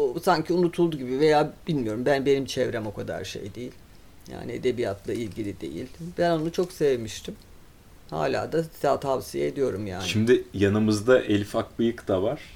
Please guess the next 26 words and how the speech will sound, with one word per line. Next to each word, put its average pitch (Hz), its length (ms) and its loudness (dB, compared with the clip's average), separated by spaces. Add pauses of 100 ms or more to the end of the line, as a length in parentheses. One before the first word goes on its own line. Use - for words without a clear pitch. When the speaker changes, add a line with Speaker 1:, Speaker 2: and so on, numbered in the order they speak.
(180)
Speaker 2:
O 101 120 2
da 101 140 6
belki 87 360 0
benim 90 220 -2
merak 85 380 -4
ettiğim 87 320 -10
soruyu 87 320 -4
merak 87 380 0
ediyordur. 92 400 2
Speaker 1:
Nedir? 156 280 -6
Speaker 2:
Son 117 220 -2
iki 117 180 0
hafta 123 280 0
bir 123 100 2
günden 113 340 -2
sekiz - 360 -6
tane 110 340 0 (480)
kitap - 300 -4
çıktığına 127 400 -4
göre 95 300 0
bir - 60 -8
şey 117 180 2
izlemeye 101 420 -2
zaman 98 320 -2
kalıyor 95 320 -2
mu? 76 60 -12